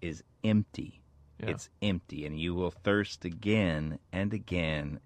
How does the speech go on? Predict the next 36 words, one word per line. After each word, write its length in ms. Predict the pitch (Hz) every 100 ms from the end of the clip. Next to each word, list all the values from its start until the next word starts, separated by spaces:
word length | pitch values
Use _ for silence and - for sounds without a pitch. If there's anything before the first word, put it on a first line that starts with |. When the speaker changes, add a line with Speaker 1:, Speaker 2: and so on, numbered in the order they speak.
| _
Speaker 1:
and 220 | 85 80
again. 640 | 76 76 87 76 76 78 - - - - - - _ 92
And 300 | 95 90 87
it's 160 | -
not 180 | 107 107
until 300 | 98 - 110
you 200 | 98 101
get 200 | 98 92
into 240 | 101 110
that 240 | 98 87 -
relationship, 800 | 90 95 101 - 87 - 78 -
and 100 | 80
I 100 | 82
speak 420 | - - 117 113
to 300 | - 98 87
men 320 | 85 101 104 95
who 160 | 92
have 180 | 87 85
se-, 240 | - 120 -
he-, 140 | 110 - -
uh, 120 | 82
same-sex 560 | - 143 135 139 - 110
attraction, 500 | - 123 113 - 101
and 140 | 80
I 100 | 82
say, 380 | - 90 82 80 - - - _
until 240 | 90 120
you 180 | 117 110
get 200 | 104 104
into 340 | 104 107 - 92
good, 280 | 98 104
strong 380 | - - 98 98
relationships 880 | 90 87 90 - 95 - 95 - -
with 180 | - 73
men 640 | 82 98 113 131 139 127 _ _ - - _ _
that 220 | 92 92